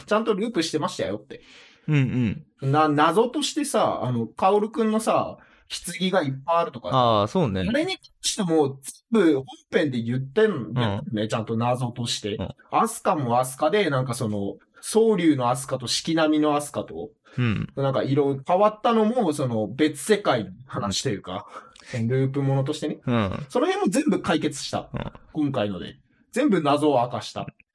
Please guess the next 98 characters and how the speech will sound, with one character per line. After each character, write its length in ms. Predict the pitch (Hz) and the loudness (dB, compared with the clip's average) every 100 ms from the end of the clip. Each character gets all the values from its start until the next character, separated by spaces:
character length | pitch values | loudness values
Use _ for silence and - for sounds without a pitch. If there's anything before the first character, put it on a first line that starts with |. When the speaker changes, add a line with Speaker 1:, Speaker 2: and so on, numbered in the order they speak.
| _ | _
Speaker 2:
こ 100 | - | 0
れ 80 | 262 | 2
ま 120 | 440 | 4
で 80 | 127 | 2
説-、 400 | - - 202 - - | 2 0 0 0 0
あ 60 | 127 | 0
の、 100 | 139 | 4
エ 40 | |
ヴ 20 | |
ァ 40 | 233 | 6
は 180 | 156 107 | 6 4
説 320 | - 135 214 | -2 -2 0
明 160 | 240 | 2
が 100 | 233 | 2
な 140 | 147 143 | 2 2
さ 160 | 185 | 0
す 80 | 185 | 0
ぎ 120 | 180 | 0
る 280 | 170 170 170 | 2 2 0
み 140 | - 135 | -2 0
た 80 | 120 | 0
い 80 | |
な、 80 | 98 | 0
Speaker 1:
な 100 | 165 | 0
さ 160 | 170 175 | 0 2
す 80 | 156 | 2
ぎ 80 | |
る。 20 | 143 | 2
Speaker 2:
難 160 | 170 | 4
し 100 | - | 2
い 60 | 254 | 2
言 100 | 165 | 4
葉 160 | 151 135 | 4 2
が 120 | 160 | 4
多 220 | 185 156 | 6 6
い 80 | 120 | 4
み 100 | 131 | 2
た 120 | 143 | 2
い 20 | |
な 80 | 131 | 2
感 140 | 151 | 2
じ 20 | 151 | 2
だ 60 | |
っ 20 | |
た 80 | 143 | 2
け 60 | 127 | 0
ど、 80 | 131 | 0
今 260 | 285 349 | 0 0
回、 320 | 247 147 131 - - - | 2 2 2 0 -8 0
セ 120 | 208 | 4
リ 120 | 254 | 6
フ 100 | 370 | 6
量 160 | 180 104 | 6 4
エ 80 | |
グ 100 | 143 | 2
か 100 | 180 | 2
っ 40 | - | 0
た 80 | 107 | -2
よ 60 | |
ね。 100 | 135 - | -12 0
Speaker 1:
エ 100 | 190 | 2
グ 120 | 175 | 2
か 140 | 165 - | 2 0
っ 60 | |
た。 100 | - | 0
Speaker 2:
う 100 | 165 | 2
ん、 100 | 160 | 4
本 100 | 226 247 320 | 4 6 4
当 120 | 294 320 | 6 2
に 100 | 269 | 2
セ 160 | 370 | 2
リ 80 | 277 | 4
フ 120 | 262 | 4
量 140 | 233 139 | 4 4
え-、 120 | - - - - | 2 -8 -8 0
あ 80 | |
の、 80 | 139 | 0
そ 300 | 135 - - | 0 -8 2
の、 80 | 190 | 6
わ 140 | 185 233 | 6 8
か 160 | 381 | 8
る 100 | 359 | 6
言 240 | 175 170 214 | 2 2 4
葉 100 | 233 | 6
の 60 | |
セ 140 | 220 170 | 6 4
リ 80 | |
フ 80 | 165 | 4
量 100 | 135 | 4
が 80 | 104 | 4
多 80 | 101 | 0
か 80 | - | -2
っ 80 | |
た。 80 | - - | -10 -12
Speaker 1:
う 420 | 92 85 - 160 | -10 -10 -8 -2
ん。 40 | |
Speaker 2:
う 20 | |
ん。 120 | 113 | -2